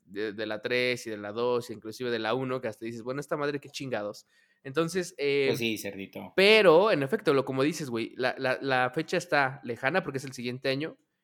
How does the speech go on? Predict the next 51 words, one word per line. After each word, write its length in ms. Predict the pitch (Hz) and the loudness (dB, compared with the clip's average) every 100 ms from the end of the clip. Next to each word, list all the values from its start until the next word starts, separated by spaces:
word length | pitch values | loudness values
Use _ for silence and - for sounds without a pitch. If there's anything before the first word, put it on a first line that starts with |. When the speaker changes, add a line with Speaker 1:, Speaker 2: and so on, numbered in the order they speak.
| _ - | _ -14
Speaker 1:
Estamos 340 | 131 131 135 | -4 -2 0
a 60 | 123 | 0
un 200 | 143 160 | 2 4
año 320 | 160 170 - - _ _ _ - | 4 2 -2 -6 _ _ _ -8
de 220 | 127 123 | -2 -2
eso. 320 | 127 202 202 _ _ _ _ | -2 -6 -10 _ _ _ _
Quiere 200 | 135 135 | 0 2
decir 360 | 135 123 139 131 | 2 0 -4 -4
que 120 | 131 | -2
o 60 | 120 | 2
la 160 | 120 | 2
están 260 | 117 147 165 | 0 0 2
grabando 340 | 185 170 165 | 4 4 2
ya, 220 | 151 151 180 | 2 4 4
o 40 | |
la 80 | 151 | 2
empezaron 400 | 123 123 147 151 | 0 -2 -2 0
a 40 | |
grabar 260 | 135 123 135 | 2 2 2
desde 240 | 143 131 | 0 -2
antes, 340 | 139 143 196 202 | -2 0 -4 -2
o 80 | 131 | 0
la 100 | 120 | 2
van 140 | 123 | 4
a 60 | 143 | 4
grabar 260 | 135 123 127 | 4 4 2
en 100 | 123 | -2
putiza. 380 | 131 214 202 135 | -8 -8 -6 -4
Entonces, 340 | 123 139 139 | -4 -6 -4
eso, 180 | 139 139 | -4 -4
quién 160 | 139 135 | -4 -2
sabe 240 | 139 127 | 0 0
qué, 220 | 127 123 _ _ _ - | -2 -6 _ _ _ -8
quién 140 | 139 | 0
sabe 200 | 147 135 | 2 2
qué 120 | 135 | 4
vergas 600 | 135 139 131 123 190 - - | 4 4 4 2 -2 -12 -10
nos, 480 | 123 113 110 - 80 | -6 -4 -4 -6 -6
eh, 600 | 107 104 104 104 98 - _ _ - | -4 -2 -4 -6 -8 -12 _ _ -8
nos 140 | 120 | -4
depare 300 | 127 135 135 | 0 4 4
en 100 | 127 | 2
cuanto 200 | 120 110 | 0 -2
a 60 | 113 | -2
calidad, 420 | 113 113 151 113 | -2 0 0 0
güey. 120 | 101 120 _ _ _ | -6 -14 _ _ _
Entonces, 300 | - 120 131 | -12 -8 -6
es 80 | 120 | -4
un 140 | 123 | -2
pedo 340 | 120 127 117 107 | 4 4 4 0
que 280 | 110 101 | -6 -8